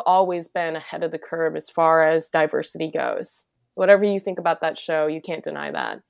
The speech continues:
And there's one girl of A A P I representation. And there was another one that was just on, and I'm waiting for more. And I have not really shut up about that either.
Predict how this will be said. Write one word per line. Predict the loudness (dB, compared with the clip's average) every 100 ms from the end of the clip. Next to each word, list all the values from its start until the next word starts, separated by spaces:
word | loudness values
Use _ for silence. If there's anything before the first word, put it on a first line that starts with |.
| _
And | 0 2
there's | 2 0 -4 -2
one | 4 6 6 6
girl | 6 8 8 6
of | 4 2 -2 0
A | 2 4 2
A |
P | 2 4
I | 6 6 4
representation. | 2 0 0 -2 -4 -2 -2 -2 0 0 0 -2 _ _ _ _ _ _ 0
And | 4 6 6 6
there | 4
was | 4 2
another | 4 4 8 8
one | 8 6 4
that | 0 0
was | -2 -4
just | -6 -4
on, | -4 -4 -4 -6
and | -8 -8
I'm | -6 -8 6
waiting | 8 10 8 4
for | 2 -2
more. | 0 4 4 4 2 -2 -8 0
And | 4 6 4 2 -2 0
I | 6 8 8 6 4 2 -2 -6
have | -4
not | 0 0
really | 2 0
shut | 0 -2
up | -2 -2
about | -2 -2 -2
that | -4
either. | -2 -2 0 -2